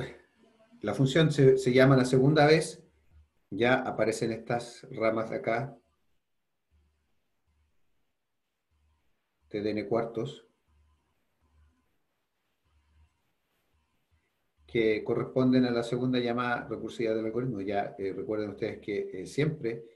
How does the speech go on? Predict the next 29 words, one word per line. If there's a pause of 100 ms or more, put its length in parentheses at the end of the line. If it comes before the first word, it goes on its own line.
(320)
el
tamaño
de,
se
va
reduciendo
a
la
mitad, (100)
el
tamaño
de
nuestro, (1600)
eh, (1120)
de
nuestro (1300)
arreglo
que
estamos
tratando. (560)
Entonces, (1800)
una
de
las
características
de
esta
llamada
recursiva